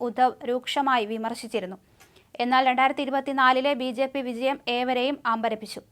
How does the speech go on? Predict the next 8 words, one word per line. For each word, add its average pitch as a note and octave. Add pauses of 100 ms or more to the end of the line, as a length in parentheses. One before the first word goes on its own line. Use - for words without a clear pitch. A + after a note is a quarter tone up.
(380)
ഫട്നാവിസ് C4+ (200)
ആർ C4+
എസ് D#4+
എസ് -
പിന്തുണയിൽ C4 (140)
മുഖ്യമന്ത്രിയുമായി C4+
ഉദ്ധവ് C4+
താക്കറെയോട് A#3+